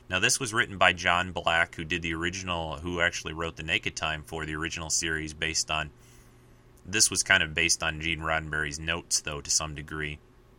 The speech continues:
Now, the, D C Fontana also worked on some of this, uh, storyline and the episode and did some of the writing on it, and, and there were things that,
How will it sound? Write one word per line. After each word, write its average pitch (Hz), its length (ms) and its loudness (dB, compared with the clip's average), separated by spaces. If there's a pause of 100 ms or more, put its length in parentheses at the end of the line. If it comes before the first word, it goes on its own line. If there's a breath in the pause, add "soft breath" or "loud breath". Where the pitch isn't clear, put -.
Now, 98 160 4
the, 95 180 -2 (460)
D 120 140 2
C 131 180 4
Fontana 101 540 2
also 90 360 0
worked 80 280 -6
on 76 100 -4
some 82 220 -2
of 78 80 -8
this, 76 260 2
uh, 73 140 -4
storyline 80 720 0 (560 loud breath)
and 85 180 0
the 80 100 6
episode 87 520 2
and 78 180 -4
did 82 140 -4
some 85 160 -2
of 76 60 -8
the 76 80 -6
writing 98 380 2
on 80 140 0
it, 80 80 -4
and, 80 240 -6
and 92 100 -6
there 101 80 -2
were 107 80 0
things 123 360 -2
that, 85 180 -6